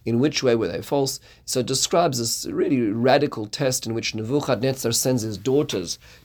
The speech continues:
to seduce these two false prophets, and, and, um, because he knows that the God of Israel hates immorality, and, uh,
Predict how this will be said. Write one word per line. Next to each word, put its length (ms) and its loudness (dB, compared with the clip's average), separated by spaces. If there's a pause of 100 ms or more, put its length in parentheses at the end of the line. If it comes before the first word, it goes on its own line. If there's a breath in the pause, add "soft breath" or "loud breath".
to 100 -2
seduce 680 0
these 320 -2
two 360 -2
false 280 -6
prophets, 480 -2
and, 140 -8 (400 loud breath)
and, 420 2
um, 360 -4 (100)
because 300 -4
he 80 -4
knows 240 2
that 240 -6 (240 soft breath)
the 160 -6
God 260 4
of 200 -4
Israel 360 0
hates 340 -4
immorality, 680 -2 (260 soft breath)
and, 400 2 (220)
uh, 180 4